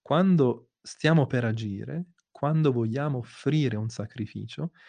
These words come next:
è chiaro che anche la cosa più nobile può tradursi di fatto in una esaltazione di noi stessi, anche quando facciamo una penitenza.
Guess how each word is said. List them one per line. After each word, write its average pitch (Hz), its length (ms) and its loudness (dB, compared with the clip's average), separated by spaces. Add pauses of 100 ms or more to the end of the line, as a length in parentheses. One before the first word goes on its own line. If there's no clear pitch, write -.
(420)
è 120 100 -8
chiaro 185 220 6
che 156 140 2
anche 165 240 6
la 127 100 6
cosa 156 280 4
più 160 180 2
nobile 165 800 2 (640)
può 147 440 6 (200)
tradursi 143 800 0
di 135 100 0
fatto 131 680 -6
in 120 180 -4
una 127 160 -2
esaltazione 117 600 -6
di 113 80 -2
noi 113 120 -4
stessi, - 480 -12
anche 135 160 -4
quando 135 220 0
facciamo 123 300 -4
una 113 100 -2
penitenza. 113 640 -6